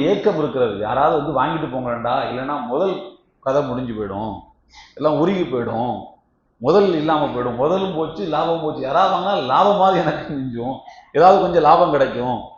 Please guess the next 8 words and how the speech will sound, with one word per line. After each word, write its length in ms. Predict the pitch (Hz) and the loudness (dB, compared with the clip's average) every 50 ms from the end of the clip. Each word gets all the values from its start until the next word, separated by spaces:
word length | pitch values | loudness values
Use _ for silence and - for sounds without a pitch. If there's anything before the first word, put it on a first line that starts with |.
| _ _ - | _ _ 0
முதலாவது 480 | 131 160 185 196 196 196 196 202 196 180 - | 2 4 6 8 10 10 10 8 4 2 -2
தேரும் 360 | - 151 156 160 160 165 139 135 | 0 2 2 2 2 0 -2 -2
என்கிற 200 | 147 160 190 190 | -4 -2 0 0
ஒரு 180 | 170 156 143 127 139 170 | 0 0 0 -2 0 2
ஏக்கத்தோடும் 800 | 214 240 202 - - - 156 - 180 165 156 156 175 214 233 226 | 2 2 2 2 -2 -2 -2 -2 -4 -4 -2 -2 -2 -2 -4 -4
ஒரு 160 | 185 165 160 151 | -4 -4 -2 -2
எதிர்பார்ப்போடும் 800 | 151 165 202 233 214 185 190 185 - 147 151 160 160 175 208 202 170 | -2 0 0 0 2 2 2 2 2 0 -2 -2 -2 -2 -2 -2 -2
ஒரு 140 | 165 160 | -2 -4